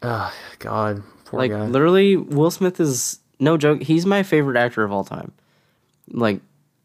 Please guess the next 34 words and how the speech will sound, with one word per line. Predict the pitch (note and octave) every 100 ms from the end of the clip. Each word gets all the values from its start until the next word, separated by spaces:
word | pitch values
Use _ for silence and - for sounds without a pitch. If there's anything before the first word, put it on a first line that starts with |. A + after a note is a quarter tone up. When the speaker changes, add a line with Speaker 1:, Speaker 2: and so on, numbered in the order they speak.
| _
Speaker 2:
he | B2+ C#3+
can | E3 E3+
play | E3+ D#3+ D3+
any | A#2+ C3
character | B2+ A#2 A#2 C3 C3 C3 C3 _ _
perfectly. | A2+ G#2+ E2+ F2+ D2+ _ _ _ _ _ _ _ _ _ -
Like, | A2+ F#2
whether | A2+ A#2
it's | A2 -
serious, | - - - C#3+ C#3 C3+ C3
sad, | - B2 A#2+ B2 A#2
funny, | - B2 A#2+ A#2 A#2 _ _ _ _ _ _ _ _
whatever, | A2+ A2+ A#2+ A#2 G#2+ G#2 G2+ _ _ _
no | A#2+ A#2
matter | A#2+ B2
what | A#2+ B2
kind | C3+ B2
of |
character | B2+ A#2+ A#2+ G#2+
it | G#2
is, | G2+ G2 - _ _ _ _ _
he's | B2+ A#2
always | - A#2+ A#2+ A2
nailed | G#2+ G#2 G2+
it. | - _ _ _ _ _ _ _ _ _ _ _ _
And | A2+ G#2+ G#2 G2+ - -
he's | C3 C#3
also | - C#3+ D#3+
a | C3+
very | C#3 A2+
humble | - B2 C#3 B2 G2
person, | A2+ B2+ G2+ G2+
too. | B2+ A#2 G2
Like, | G#2 G2+